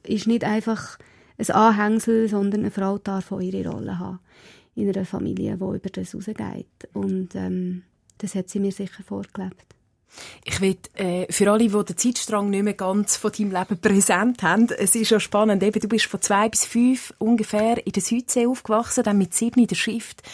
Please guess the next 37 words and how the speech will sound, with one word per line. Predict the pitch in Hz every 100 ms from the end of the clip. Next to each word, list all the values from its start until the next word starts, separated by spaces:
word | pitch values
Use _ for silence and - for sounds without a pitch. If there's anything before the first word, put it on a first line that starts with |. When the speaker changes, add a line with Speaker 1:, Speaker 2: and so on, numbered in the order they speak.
| - -
Speaker 2:
zurück | - 240 240
in | 202
die | -
Berge, | - 170 185 247 339 339
Meiringen. | 202 165 160 180 226 269 285 359 - - - - - -
Und | - - -
du |
bist | 208 - -
zusammen | - 202 220
mit | 214 -
deinem | 196
Bruder | 233 269 -
dort | 254 254 269 -
in | 214
Meiringen | 196 208 214 214 -
aufgewachsen. | - 320 - 247 -
Deine | 185 208
Eltern | 233 240
sind | -
eben | 202 -
später | - 185 202 214
wieder | 185 175
zurück, | - 214 392 - - - - - -
ähm, | - 233 240 240 240 240 240
wo | 202
du | 202 214
aber | 208
schon | 214
ein | 196
bisschen | 208 -
älter | 262 - -
gsi | - - 262
bist. | 277 285 277 - - -
Und | -
du | 233
bist | 240 -
dann | 202 214